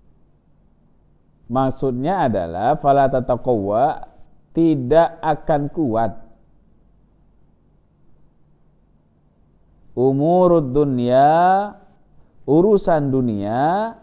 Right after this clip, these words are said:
urusan-urusan dunia, wala tasluhu, dan tidak baik, tidak menjadi baik urusan dunia tadi, illa bil amwali, kecuali dengan harta. Ini kalau urusan dunia sifatnya dengan harta.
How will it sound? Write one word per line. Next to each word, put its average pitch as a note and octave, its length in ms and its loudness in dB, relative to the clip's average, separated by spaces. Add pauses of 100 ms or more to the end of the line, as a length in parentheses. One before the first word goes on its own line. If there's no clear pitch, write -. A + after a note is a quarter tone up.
(720)
urusan-urusan C#3 800 -2
dunia, A2+ 340 -2
wala E3+ 400 2
tasluhu, E3 880 -2 (2750)
dan D#3+ 240 -2
tidak E3+ 320 2
baik, F3 400 4
tidak E3 240 0
menjadi E3+ 320 2
baik F#3 320 2
urusan F3+ 320 -2
dunia D#3+ 320 -2
tadi, D#3 480 0 (400)
illa D#3 640 4
bil C#3 240 0
amwali, A#2+ 640 0
kecuali F#2+ 400 -6
dengan G#2+ 240 -6
harta. A2 560 -10 (560)
Ini A2 80 -12
kalau B2 320 -2
urusan A2 320 -4
dunia F#2+ 240 -4
sifatnya G2 480 -8
dengan A#2 240 -6
harta. C#3+ 560 -10